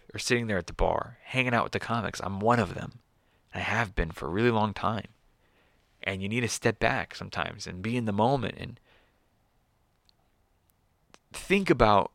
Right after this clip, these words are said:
things that you used to fantasize about having that you now have. That's a great feeling. And we don't do it enough.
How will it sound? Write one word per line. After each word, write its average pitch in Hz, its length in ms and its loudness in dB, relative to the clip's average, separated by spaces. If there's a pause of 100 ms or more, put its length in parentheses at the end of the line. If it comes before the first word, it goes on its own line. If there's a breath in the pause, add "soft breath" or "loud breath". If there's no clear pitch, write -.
(140)
things 131 440 2
that 107 100 2
you 113 160 0
used 127 300 4
to 110 80 -2
fantasize 127 1000 0 (600)
about 101 220 2
having 98 460 0 (500)
that 98 160 2
you 107 180 2
now 104 320 0
have. 95 580 -4 (840)
That's 143 280 2
a - 60 -4
great - 300 -2
feeling. 113 480 -4 (600)
And 113 140 0
we 135 100 2
don't 185 280 4
do 233 240 8
it 226 60 8
enough. - 480 -6